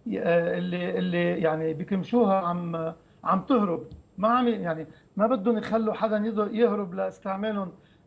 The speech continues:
كدروع بشرية. بالإضافة لموضوع إنه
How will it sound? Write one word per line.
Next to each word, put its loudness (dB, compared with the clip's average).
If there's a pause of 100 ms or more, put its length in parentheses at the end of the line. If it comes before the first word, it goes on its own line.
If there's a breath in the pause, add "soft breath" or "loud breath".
كدروع 0
بشرية. 0
بالإضافة 0
لموضوع 0
إنه -2